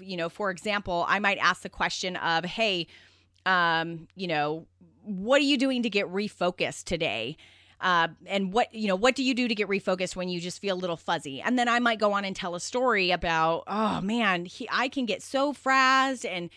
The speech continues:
here's an example of when I got so frazzed this past weekend, and here's why." And so this is my ritual that I come to and do every single Monday to ma-, to refocus myself and get me back on track, right?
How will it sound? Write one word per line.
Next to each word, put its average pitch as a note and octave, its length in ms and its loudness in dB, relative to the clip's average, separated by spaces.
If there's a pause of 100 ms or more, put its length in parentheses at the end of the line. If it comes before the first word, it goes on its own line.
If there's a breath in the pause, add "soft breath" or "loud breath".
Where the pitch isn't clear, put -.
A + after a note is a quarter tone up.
(160 loud breath)
here's D4 300 0
an C4 80 2
example B3 420 -2
of A3+ 120 -2
when G#3+ 100 0
I G3+ 120 2
got - 220 -4
so D4 220 0
frazzed B3+ 640 2
this A3+ 140 -4
past A#3 260 -2
weekend, A3+ 400 -4
and E3 80 -6
here's G#3 300 -6
why." G#3 380 -2
And F#3+ 180 -4
so F#3 220 0
this A3+ 260 -2
is C4+ 180 -4
my G3 300 0 (160 loud breath)
ritual B3 460 -2
that A3 120 2
I F3+ 60 2
come G#3+ 320 -2
to E3+ 200 -4
and E3+ 160 -6
do F3+ 260 -2
every G3+ 280 -2
single F#3+ 300 -4
Monday F#3 540 -2
to F#3 120 -8
ma-, F3 320 -4
to E3+ 120 -4
refocus G#3+ 800 0
myself D3+ 440 -2
and E3+ 100 -8
get E3+ 100 -4
me E3+ 100 -6
back C#3+ 260 -6
on C#3+ 80 -6
track, - 360 -4
right? D#3+ 240 -4